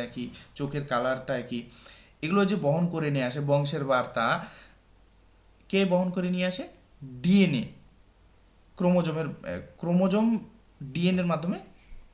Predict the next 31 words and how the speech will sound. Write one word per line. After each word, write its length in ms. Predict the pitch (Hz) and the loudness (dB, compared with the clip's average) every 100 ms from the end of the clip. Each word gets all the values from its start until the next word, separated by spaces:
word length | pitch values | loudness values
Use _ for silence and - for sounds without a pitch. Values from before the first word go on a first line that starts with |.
| - | -4
বহন 200 | 139 139 135 | -2 -2 -4
করে 140 | 139 175 277 208 | -4 -4 -2 0
নিয়ে 160 | 131 120 | 0 -4
আসে, 140 | 123 - - | -6 -10 -8
ঠিক 100 | 294 | -6
আছে? 120 | 294 - - - - - | -6 -8 -12 -18 -16 -2
তো 80 | 196 339 - - - - - | 0 0 -4 -18 -20 -14 -2
ক্রোমোজোম 360 | 185 190 196 196 | 2 2 2 2
কি 80 | 202 | 2
কি 60 | 196 190 | 2 4
দ্বারা 140 | 190 175 | 4 4
গঠিত 200 | 185 185 196 | 0 0 0
হলো? 140 | 208 208 143 | 0 -2 -4
ডিএনএ 340 | 170 165 214 - - - | -4 -2 -4 -6 -12 -6
এবং 120 | 147 208 - | -4 -4 -6
প্রোটিন 260 | 143 123 113 | -8 -6 -6
দ্বারা। 180 | 117 - - - - - | -8 -12 -16 -20 -18 -6
ডিএনএ 280 | 147 170 196 185 | -2 2 4 4
অণুগুলো 320 | 185 170 170 214 | 2 0 -4 -4
কোষের 280 | 160 160 185 160 | -6 -4 -2 -2
নির্মাণ 260 | 156 160 170 | -4 -4 -2
ও 20 | 175 | -2
সংগঠনের 500 | 147 143 147 156 160 160 | -2 -4 -6 -6 -8 -6
জন্য 140 | 156 180 165 | -6 -6 -6
প্রয়োজনীয় 420 | 147 143 147 160 | -6 -4 -6 -4
বার্তা 220 | 131 131 151 | -6 -6 -8
বহন 180 | 127 127 117 | -8 -8 -10
করে। 140 | 120 - - - - - - - - - - | -12 -12 -20 -20 -20 -20 -20 -20 -20 -14 -6
এইবার 280 | 175 170 139 - - - - _ - - - - _ - | 0 4 4 2 -8 -20 -20 _ -20 -20 -20 -20 _ -14
ডিএনএর 520 | 139 170 196 202 208 180 | -6 0 4 4 0 0
কার্যকরী 500 | 143 147 175 175 | -2 0 -2 0